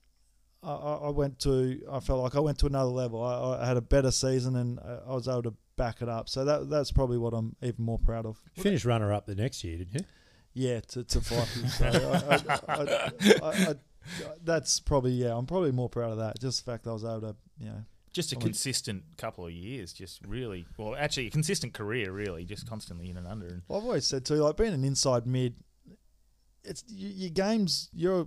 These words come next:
Speaker 1: in, you're in control of that. You're,
Speaker 3: Mm.
Speaker 1: you're in the contest, so if you're having a poor one, it's, you've only got yourself to blame. Whereas if you're, you're playing on a wing and half forward, it's, there's such a selfless role, and there's gonna be weeks where you work just as hard, but you don't go near it, and then other weeks it's just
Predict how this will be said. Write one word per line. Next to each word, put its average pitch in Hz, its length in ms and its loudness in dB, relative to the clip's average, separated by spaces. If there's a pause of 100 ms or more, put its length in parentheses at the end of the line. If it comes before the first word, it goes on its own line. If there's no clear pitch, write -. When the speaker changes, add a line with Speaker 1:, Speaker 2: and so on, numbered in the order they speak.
(120)
Speaker 1:
in, 131 200 -2 (240)
you're 202 220 -2
in 175 120 2
control 127 480 2
of 139 60 -2
that. 185 240 -2 (160)
You're, 151 160 2
Speaker 3:
Mm. 160 60 -2
Speaker 1:
you're 170 120 8
in 214 100 4
the 160 100 6
contest, 131 640 2
so 139 180 4
if 143 260 0
you're 208 220 2
having 156 180 0
a 120 40 -2
poor 127 320 6
one, 123 160 -2
it's, - 320 -8 (160)
you've 151 200 -8
only 196 200 -2
got 143 140 -2
yourself 117 380 -4
to 110 60 -12
blame. 135 460 -10
Whereas 151 300 2
if 160 160 -4
you're, 143 200 2
you're - 160 -8
playing 170 520 -4
on 127 120 -4
a 110 60 -2
wing 131 380 0
and 110 160 -2
half 127 240 -4
forward, 135 340 0
it's, 127 220 -4 (240)
there's 170 160 -2
such 226 240 -2
a 123 40 -8
selfless 156 680 -4
role, 135 280 2
and 127 140 0 (200)
there's 165 120 0
gonna 214 160 2
be 160 80 8
weeks 147 400 4
where 139 200 6
you 135 160 2
work 139 220 2
just 165 240 0
as 117 80 -8
hard, 135 360 2 (420)
but 139 120 0
you 131 120 0
don't 139 200 2
go 123 140 2
near 127 320 0
it, 127 60 0
and - 80 -10
then 123 100 -4
other 135 200 2
weeks 127 540 0
it's 127 200 -8
just 135 220 -4